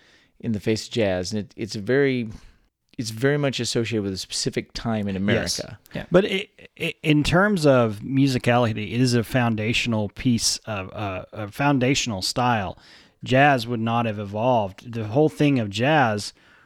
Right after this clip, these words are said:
Speaker 2: was that it then broke away from this form that was a breakaway itself from the marches and the, and the,
Speaker 3: Yeah.
Speaker 2: the folk music of Europe and of America. I didn't know that one of the biggest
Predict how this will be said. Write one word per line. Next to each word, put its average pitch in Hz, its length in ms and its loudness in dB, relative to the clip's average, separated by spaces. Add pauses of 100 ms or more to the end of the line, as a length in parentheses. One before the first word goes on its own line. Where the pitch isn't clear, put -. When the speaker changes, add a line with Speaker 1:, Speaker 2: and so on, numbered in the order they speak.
(100)
Speaker 2:
was 117 280 2
that 110 320 2
it 117 180 -8 (500)
then 143 340 4 (200)
broke 127 260 4
away 131 420 2
from 123 280 -2
this 113 420 -4
form 117 640 0
that 127 160 -2
was 127 240 -6
a 120 60 -4
breakaway 120 480 2
itself 123 360 0
from 113 180 -4
the 107 80 -4
marches 113 460 0
and 98 160 -4
the, 95 120 -6 (120)
and 104 240 -8
the, 95 200 -8 (380)
Speaker 3:
Yeah. - 100 -10
Speaker 2:
the 123 100 4
folk 123 300 2
music 107 380 -2
of 101 280 -4
Europe 113 460 -2
and 98 160 -6
of 92 160 -10
America. 98 500 -6 (720)
I 123 80 4
didn't 160 260 6
know 143 200 8
that 123 160 2
one 135 200 6
of 131 80 4
the 120 100 4
biggest 123 580 0